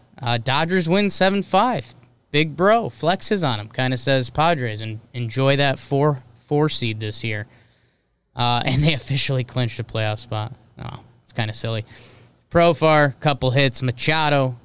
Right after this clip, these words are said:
couple hits. Pollock and Taylor, Taylor gang, a couple homers for the Dodgers. Good for them. Kinda. Rangers one, Astros zero. Kyle Gibson, four hit, complete game shutty.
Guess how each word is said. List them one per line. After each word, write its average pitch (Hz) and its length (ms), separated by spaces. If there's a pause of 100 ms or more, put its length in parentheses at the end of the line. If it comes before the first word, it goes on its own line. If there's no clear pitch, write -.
couple 123 320
hits. 120 280 (360)
Pollock 139 360
and 123 120
Taylor, 160 580 (560)
Taylor 127 460 (220)
gang, 113 400 (680)
a - 40
couple 123 300
homers 120 360
for 123 120
the 113 100
Dodgers. 117 640
Good - 180
for 127 100
them. 120 320 (340)
Kinda. 156 300 (720)
Rangers 180 540
one, 180 260
Astros 147 520
zero. 139 460
Kyle 185 420
Gibson, 175 640
four 220 500
hit, 208 340 (560)
complete 190 580
game 190 340
shutty. 233 720